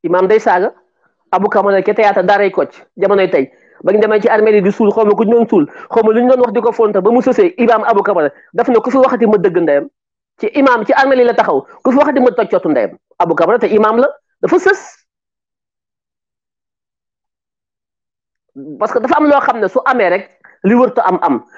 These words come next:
Li wërta am su amee, leneen lu wërta am day am. Lu ci nekk rek, li koy sabab mooy am am bi muy am.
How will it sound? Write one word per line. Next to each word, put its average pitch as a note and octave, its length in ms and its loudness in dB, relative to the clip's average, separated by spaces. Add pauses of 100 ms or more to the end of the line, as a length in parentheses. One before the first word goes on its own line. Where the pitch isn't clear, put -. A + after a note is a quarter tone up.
(140)
Li B3 140 2
wërta D4+ 320 2
am G3+ 140 -2
su - 140 -2
amee, A3+ 360 0 (160)
leneen C4+ 360 2
lu B3+ 120 4
wërta A#3+ 240 0
am F3 140 2
day D#3 140 2
am. G#2+ 220 -6 (240)
Lu A#3 140 0
ci E4 100 2
nekk D4 200 2
rek, G#3 240 -2 (420)
li G3+ 160 0
koy C4 160 4
sabab A3+ 320 -2 (180)
mooy G#3 220 0
am A3+ 180 -2
am G3+ 140 -2
bi E3+ 100 2
muy D#3+ 140 2
am. G#2+ 180 -4